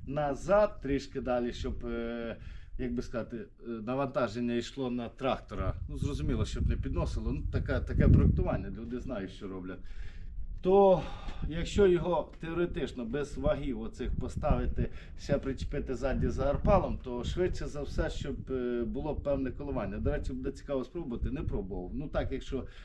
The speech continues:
логічно подумати. Тому поїдемо з таким, з цим малим прицепкою, побачимо, що, як до чого, як працює лента, але наперед скажу,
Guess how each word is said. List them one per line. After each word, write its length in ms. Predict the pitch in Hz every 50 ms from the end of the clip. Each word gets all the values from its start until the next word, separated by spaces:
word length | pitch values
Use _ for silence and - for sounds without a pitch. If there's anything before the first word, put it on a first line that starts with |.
| - -
логічно 480 | - 135 139 139 135 127 - - 117 104
подумати. 600 | - 113 101 95 101 92 92 - - - - - - - - - - - - - - - -
Тому 260 | - 175 208 233 247
поїдемо 520 | 196 - 165 165 180 202 202 175 175 165 143
з 80 | 135
таким, 400 | - - 165 139 - 143 113 98
з 120 | - - -
цим 160 | 160 151 127
малим 460 | 127 131 135 143 151 147 127 104 92 - - - - -
прицепкою, 760 | 147 151 156 - 214 214 202 202 - - 185 175 175 170 -
побачимо, 480 | 151 139 147 156 147 143 - 139 127
що, 240 | - - - 156 147
як 180 | 139 135 123 120
до 120 | 127 135
чого, 280 | 135 - 165 143 123 127
як 260 | 135 139 135 135 -
працює 600 | - 127 123 120 - - 139 131 127 127 120 107 - - - - - - -
лента, 680 | 113 123 127 139 180 208 214 196 - 120 104 98 - -
але 540 | - 123 135 147 160 151 127 104 87 - - - - - - - - - - - - - - - - _ _ - - - - - - - - - - - -
наперед 400 | 131 139 - 139 117 98 87 -
скажу, 440 | - - - - 165 175 196 -